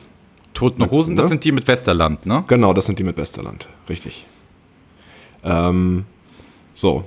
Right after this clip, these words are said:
Speaker 2: dann habe ich mich hier auf den Weg gemacht, von Berlin runter nach Minden.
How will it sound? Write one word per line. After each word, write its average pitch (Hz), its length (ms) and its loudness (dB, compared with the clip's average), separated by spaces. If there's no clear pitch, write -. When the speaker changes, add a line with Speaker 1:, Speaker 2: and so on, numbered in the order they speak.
Speaker 2:
dann 95 460 2
habe 95 140 4
ich 101 80 0
mich 98 100 0
hier 95 120 2
auf 92 60 -4
den 92 100 -2
Weg 85 180 -2
gemacht, 120 340 -2
von 92 360 -4
Berlin 92 300 -4
runter 95 280 -4
nach 90 120 -8
Minden. 98 380 -4